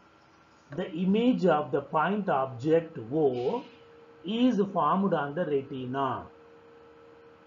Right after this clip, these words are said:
So he can see the object clearly. So when the object is at far point, he can see it clearly. Why? Because the image is formed on the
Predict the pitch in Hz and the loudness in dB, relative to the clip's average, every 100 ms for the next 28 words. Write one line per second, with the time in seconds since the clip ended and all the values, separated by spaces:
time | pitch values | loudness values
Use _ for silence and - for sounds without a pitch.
0 | - - - - - - - - 175 160 | -20 -20 -20 -20 -20 -20 -4 4 6 6
1 | 190 - - - 247 285 190 160 147 156 | 4 -4 -18 -4 2 2 2 0 -2 -6
2 | - - - - 214 240 190 170 123 143 | -12 -20 -18 -4 -2 0 0 0 0 0
3 | 160 123 147 139 - - - - - 175 | -2 -2 0 0 -2 -18 -20 -20 -8 -6
4 | 135 92 82 - - - - - - - | -6 -8 -12 -20 -20 -20 -20 -20 -20 -20
5 | - - - - 175 170 170 160 151 165 | -20 -20 -20 -6 0 0 0 2 2 2
6 | 143 208 208 - 165 170 208 165 175 170 | 4 6 6 4 -12 -8 -8 -6 -6 -8
7 | - 156 151 185 185 185 185 233 254 139 | -10 -4 -2 -2 -4 -8 -8 -10 -12 -12
8 | 220 190 196 175 - 180 196 196 - _ | -12 -8 -8 -8 -12 -12 -12 -14 -20 _
9 | - 113 104 95 92 - _ _ _ _ | -20 -18 -18 -18 -20 -20 _ _ _ _
10 | - _ _ _ - 143 180 170 175 165 | -20 _ _ _ -6 0 2 0 2 4
11 | 208 208 185 151 170 190 170 156 160 214 | 4 2 -2 -4 -2 0 0 0 -2 -4
12 | - - 143 151 160 139 131 156 302 | -6 -6 -4 -2 -2 -4 -4 -6 -10